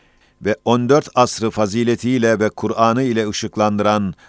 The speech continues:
Muhammed-i Arabi aleyhissalatu vesselam'ı ziyaret etmek ve aradığımı ondan sormak için asr-ı saadete beraber gitmeliyiz." diyerek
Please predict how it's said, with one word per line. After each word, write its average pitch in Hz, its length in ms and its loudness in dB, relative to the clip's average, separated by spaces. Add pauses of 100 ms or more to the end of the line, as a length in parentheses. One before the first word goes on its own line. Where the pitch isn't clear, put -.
Muhammed-i 117 560 2
Arabi 117 360 4
aleyhissalatu 113 680 2
vesselam'ı 107 640 2
ziyaret 107 500 2
etmek 123 500 -2 (340)
ve 92 140 -2
aradığımı 117 540 2
ondan 120 460 4
sormak 113 460 0
için 104 380 -2 (240)
asr-ı 120 340 0
saadete 107 520 2
beraber 104 420 2
gitmeliyiz." 101 760 -4
diyerek 101 520 -2